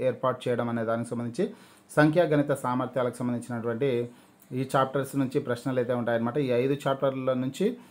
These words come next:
మొత్తం నూట యాభై ప్రశ్నలు అయితే ఉంటాయి, నూట యాభై మార్కులు ఫ్రెండ్స్. కాబట్టి మీరు అర్థమెటిక్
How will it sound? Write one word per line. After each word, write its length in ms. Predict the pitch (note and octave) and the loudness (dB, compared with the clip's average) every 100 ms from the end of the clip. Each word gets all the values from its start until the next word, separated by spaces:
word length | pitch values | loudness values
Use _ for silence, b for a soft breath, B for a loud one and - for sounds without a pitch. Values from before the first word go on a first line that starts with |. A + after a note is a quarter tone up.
| B B C3+ | B B -4
మొత్తం 320 | C3+ E3 C#3 | 2 4 4
నూట 140 | C#3 D3 | 4 4
యాభై 180 | C#3 C3+ | 6 4
ప్రశ్నలు 400 | C3+ B2+ C#3+ C3+ | 0 -4 0 0
అయితే 160 | B2 B2+ | 2 0
ఉంటాయి, 200 | A2+ D3+ | 2 0
నూట 160 | C#3 A#2+ | 2 2
యాభై 260 | A#2+ A#2 A#2 | 2 2 2
మార్కులు 360 | A2+ A#2 A#2 | 0 -2 -4
ఫ్రెండ్స్. 280 | A2 E3 F#3 | -2 -2 0
కాబట్టి 220 | C#3+ C#3 D3 | 2 2 4
మీరు 120 | C#3+ B2+ | 4 4
అర్థమెటిక్ 420 | - C#3 D3+ D3+ | 2 2 2 0